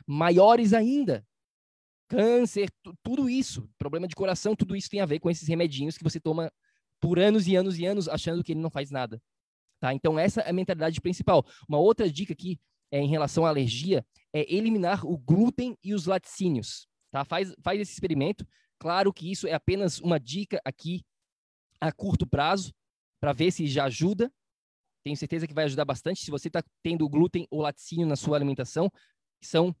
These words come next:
duas, né? Glúten é um tipo de proteína e os laticínios também têm uma outra proteína, que é a caseína e o whey, que são proteínas mais complexas. E as pessoas estão com o sistema imune tão fragilizado,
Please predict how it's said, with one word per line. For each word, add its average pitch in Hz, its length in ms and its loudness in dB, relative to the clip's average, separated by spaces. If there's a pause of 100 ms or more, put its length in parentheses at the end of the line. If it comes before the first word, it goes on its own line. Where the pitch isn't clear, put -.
(100)
duas, 165 680 2
né? 151 220 -4
Glúten 196 400 -2
é 175 40 -2
um 165 120 0
tipo - 260 -2
de 175 100 -6
proteína 180 580 -4
e 160 80 -2
os 147 80 -2
laticínios 180 460 -2
também 175 220 -4
têm 180 140 -2
uma 170 100 2
outra 185 260 4
proteína, 170 440 -6
que 160 80 -4
é - 20 -2
a 135 40 -6
caseína 160 520 -2 (180)
e 165 80 -2
o 160 100 4
whey, 175 220 0 (200)
que - 80 -20
são 170 280 -2 (280)
proteínas 185 420 0
mais 180 220 -2
complexas. 175 800 -4
E 147 80 -4
as - 80 -2
pessoas 165 260 -6
estão 180 260 -4
com 180 120 -10
o - 20 -4
sistema 175 380 -6
imune 165 260 -2 (100)
tão 277 300 0
fragilizado, 127 880 -2